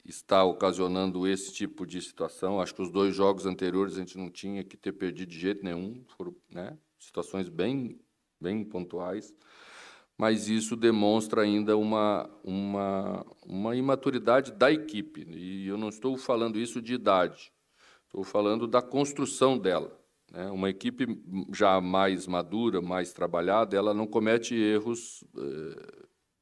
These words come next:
ingênuos, erros bobos, né? Você toma gol porque o adversário tem muito mérito pra fazer. A gente ainda tá tomando uns gols que você sabe que tem nos custado o resultado do jogo. Acho que a gente tem que ter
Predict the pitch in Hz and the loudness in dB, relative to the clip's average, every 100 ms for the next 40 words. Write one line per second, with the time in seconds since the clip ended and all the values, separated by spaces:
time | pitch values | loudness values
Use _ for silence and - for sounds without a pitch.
0 | - 135 120 139 127 92 92 101 101 90 | -12 -8 -2 0 0 -4 -4 -4 -6 -6
1 | 92 104 82 - - _ _ - - - | 0 2 2 -6 -18 _ _ -20 -20 -20
2 | _ - 80 98 107 - - 92 92 95 | _ -14 -10 -10 -8 -8 0 2 4 2
3 | 98 104 - 110 117 107 98 - 110 113 | 4 2 2 2 0 2 -2 4 4 4
4 | 110 98 104 101 92 90 92 92 - - | 0 2 0 0 -2 2 4 2 -2 -6
5 | 90 95 90 82 69 - _ - - - | -4 -4 -4 -6 -10 -14 _ -20 -12 -6
6 | 87 87 87 87 90 92 95 - 95 90 | -2 -2 -2 -2 -2 -2 -4 -2 -2 -2
7 | 90 90 - 92 90 92 - - 98 104 | -4 -8 -6 -4 -2 -4 -8 -10 -8 -8
8 | - - - 95 - 87 90 87 - 92 | -12 -14 -12 -8 -4 -4 -4 -14 -8 -8
9 | 90 - - 92 87 90 90 90 - 85 | -8 -14 -6 -4 -4 -4 -6 -8 -4 -4
10 | 85 87 85 85 92 - _ _ _ _ | -4 -6 -4 -2 -4 -8 _ _ _ _
11 | _ - - _ _ _ _ - - - | _ -20 -20 _ _ _ _ -20 -10 -6
12 | 87 85 - 90 87 - 92 90 92 | -4 -6 -8 -8 -8 -4 -2 -2 -4